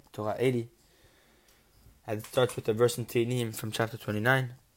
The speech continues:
"אדוני עוז לעמו ייתן, אדוני יברך את עמו בשלום." As it says that God gives his people strength and God blesses his people with peace. Okay.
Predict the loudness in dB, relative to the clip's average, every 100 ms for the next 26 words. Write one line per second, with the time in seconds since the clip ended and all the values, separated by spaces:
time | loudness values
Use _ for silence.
0 | _ _ _ _ _ _ 0 2 4 4
1 | 6 4 4 6 4 4 0 0 0 0
2 | -2 -2 -2 -2 -2 -2 -4 -8 -4 -2
3 | -2 -4 -4 -2 -2 -6 _ _ _ -20
4 | _ -20 -20 -6 0 0 0 6 8 8
5 | 6 -4 -18 _ -4 0 10 10 10 4
6 | 2 2 -2 -2 0 -2 0 -2 -2 -4
7 | -12 _ -20 -20 -4 -2 0 4 4 6
8 | 4 4 0 -2 -2 -4 -2 -2 -4 -6
9 | -8 -8 -10 -14 _ _ _ _ _ _
10 | _ _ _ _ _ _ _ -18 -6 -4
11 | -2